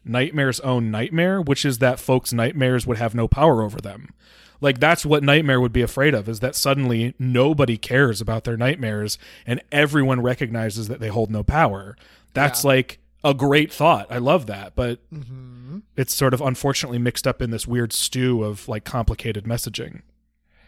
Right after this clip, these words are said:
Speaker 2: Yep. <laughs> Yep.
Speaker 1: Yeah.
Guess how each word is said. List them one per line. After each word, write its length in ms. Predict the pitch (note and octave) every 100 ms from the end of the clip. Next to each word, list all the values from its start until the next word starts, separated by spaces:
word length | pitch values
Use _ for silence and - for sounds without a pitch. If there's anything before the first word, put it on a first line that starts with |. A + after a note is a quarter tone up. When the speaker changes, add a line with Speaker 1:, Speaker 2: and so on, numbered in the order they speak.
| _ _
Speaker 2:
Yep. 1000 | B2+ B2+ A#2+ A#2 A2+ A2 A2 A2 D#3 - _ _ _ -
<laughs> 60 | C#5 D5 D5+ B4 _ _
Yep. 360 | E3+ D3+ C#3+
Speaker 1:
Yeah. 60 | G3+